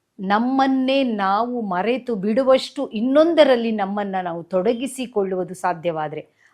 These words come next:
ಅದೊಂದು ಕೆಲಸ ಇರಬಹುದು, ಅಡುಗೆ ಇರಬಹುದು, ಪ್ರಾರ್ಥನೆ ಇರಬಹುದು, ಪೂಜೆ ಇರಬಹುದು, ಬಟ್ಟೆ ಒಗೆಯೋದು ಇರಬಹುದು, ಕಸ ಗುಡಿಸೋದು ಇರಬಹುದು, ಯಾವುದೂ ಕೂಡ ನಮ್ಮನ್ನ ನಾವು ಸಂಪೂರ್ಣವಾಗಿ ಅದಕ್ಕೆ ತೊಡಗಿಸಿಕೊಂಡು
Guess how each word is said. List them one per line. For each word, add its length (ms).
ಅದೊಂದು 320
ಕೆಲಸ 440
ಇರಬಹುದು, 640
ಅಡುಗೆ 440
ಇರಬಹುದು, 540
ಪ್ರಾರ್ಥನೆ 640
ಇರಬಹುದು, 480
ಪೂಜೆ 440
ಇರಬಹುದು, 460
ಬಟ್ಟೆ 420
ಒಗೆಯೋದು 540
ಇರಬಹುದು, 600
ಕಸ 360
ಗುಡಿಸೋದು 500
ಇರಬಹುದು, 760
ಯಾವುದೂ 640
ಕೂಡ 240
ನಮ್ಮನ್ನ 540
ನಾವು 160
ಸಂಪೂರ್ಣವಾಗಿ 1120
ಅದಕ್ಕೆ 540
ತೊಡಗಿಸಿಕೊಂಡು 1160